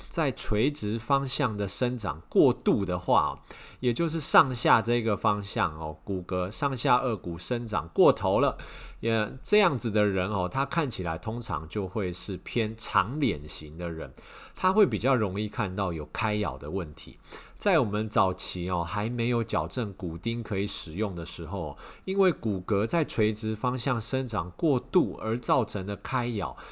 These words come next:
几乎都会需要靠正颚手术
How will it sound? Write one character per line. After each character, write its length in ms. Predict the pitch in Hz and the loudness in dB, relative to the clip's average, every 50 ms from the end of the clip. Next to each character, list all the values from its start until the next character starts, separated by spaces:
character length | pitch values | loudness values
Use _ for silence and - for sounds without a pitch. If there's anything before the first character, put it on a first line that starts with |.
| - - - | -20 -16 -10
几 220 | - - 180 180 | -4 -2 0 0
乎 240 | 170 - 180 170 165 | 0 0 0 0 0
都 260 | - - 151 143 143 | 2 4 4 4 4
会 240 | 131 - 170 151 127 | 4 4 4 4 4
需 380 | - - - - - 120 117 120 | 4 2 -2 -4 -2 0 2 4
要 200 | 123 117 101 92 | 4 6 4 4
靠 300 | - - - 127 110 90 | 2 2 2 4 4 2
正 300 | - - - 175 151 113 | 2 0 0 0 2 0
颚 240 | 107 107 131 113 98 | 0 0 0 -2 -2
手 260 | - - 85 78 73 | -2 -2 -4 -6 -6
术 300 | 71 - - 151 127 - | -6 -4 -2 -2 -2 -4